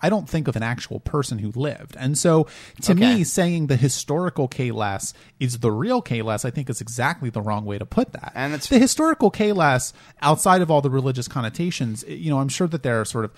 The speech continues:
Speaker 1: secular histories of
Speaker 2: Okay,
Speaker 1: Kahless
Speaker 2: fair.
Speaker 1: that have been written in the past. That's a constructed narrative as much as the religious one. And yes, it's based more on fact probably than, than, than the religious myths that have built up in,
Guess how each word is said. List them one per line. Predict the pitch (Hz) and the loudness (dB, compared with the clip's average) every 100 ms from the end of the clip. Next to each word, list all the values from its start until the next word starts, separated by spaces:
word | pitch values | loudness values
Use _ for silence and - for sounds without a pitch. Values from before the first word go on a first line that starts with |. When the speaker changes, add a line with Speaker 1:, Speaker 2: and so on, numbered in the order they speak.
| - _ | -18 _
Speaker 1:
secular | - 131 135 - 131 113 110 110 | -4 0 0 -2 -4 -2 0 0
histories | 110 131 - 113 107 | 2 0 0 0 0
of | 143 | 0
Speaker 2:
Okay, | 170 127 | 2 0
Speaker 1:
Kahless | 117 110 | 2 0
Speaker 2:
fair. | 95 | 0
Speaker 1:
that | 120 | 0
have | 107 | -2
been | 107 | -2
written | 123 123 | -2 -2
in | 117 107 | -2 -4
the | |
past. | 101 143 131 101 - - - - - | -2 0 0 -2 -8 -20 -20 -20 -4
That's | 233 240 277 | 2 4 2
a | |
constructed | 269 202 - 202 185 143 | -2 -2 2 0 2 0
narrative | 135 165 190 131 - _ 117 | 0 2 2 0 -4 _ -4
as | 127 139 | -2 0
much | 117 185 - | 2 0 2
as | 123 | -2
the | 120 | -2
religious | 113 139 233 135 - | -2 -2 -2 -4 -6
one. | - - - - | -10 -12 -16 -12
And | - 196 | -4 0
yes, | 220 196 | 2 2
it's | 170 135 | 0 -2
based | 156 143 - | 0 0 0
more | 127 | 0
on | 113 | 0
fact | 113 - 196 214 - | -4 -2 -2 -2 -4
probably | 123 113 113 120 | -2 -2 -2 -4
than, | 113 110 107 117 | -2 -2 -4 -4
than, | 117 110 110 | -4 -4 -4
than | 113 | -2
the | 113 | -2
religious | 117 113 110 107 | -2 -4 -4 -4
myths | 180 226 | -2 -2
that | - | 0
have | 117 117 | -2 0
built | 113 | -2
up | 110 113 | -2 -4
in, | 107 | -8